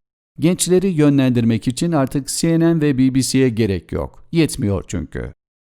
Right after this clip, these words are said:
Gençler bildiğimiz televizyon kanallarını izlemiyor. Ortaya çıkan tablo bu. Dünyanın en güçlü gazeteleri New York Times ve Washington Post'a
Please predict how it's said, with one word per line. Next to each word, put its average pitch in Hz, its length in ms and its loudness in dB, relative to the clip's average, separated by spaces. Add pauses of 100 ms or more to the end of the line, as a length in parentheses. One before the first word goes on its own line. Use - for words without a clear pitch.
(100)
Gençler 156 600 2
bildiğimiz 165 540 2
televizyon 147 520 2
kanallarını 120 600 2
izlemiyor. 82 760 -2 (260)
Ortaya 151 400 0
çıkan 120 440 -2
tablo 107 460 -2
bu. 73 200 -6 (420)
Dünyanın 175 520 2
en 185 200 2
güçlü 131 340 0
gazeteleri 123 760 0
New 147 200 -2
York 165 280 0
Times 139 460 -2
ve 147 160 2
Washington 131 580 -2
Post'a 131 540 -2